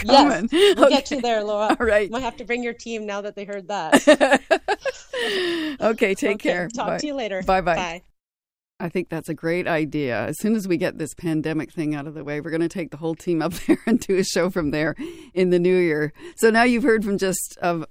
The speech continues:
Speaker 2: few of the people who we checked in with, but there are more.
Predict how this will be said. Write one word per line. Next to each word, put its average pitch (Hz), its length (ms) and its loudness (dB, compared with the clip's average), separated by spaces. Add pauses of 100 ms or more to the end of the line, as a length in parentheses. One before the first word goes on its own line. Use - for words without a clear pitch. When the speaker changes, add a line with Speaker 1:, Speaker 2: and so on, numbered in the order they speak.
Speaker 2:
few 214 320 0
of 156 160 -2
the 165 60 -4
people 214 500 -2
who 220 100 -4
we 160 120 2
checked - 260 -6
in 160 140 0
with, 320 320 0
but 165 280 -2
there 165 280 0
are 165 240 2
more. 170 520 0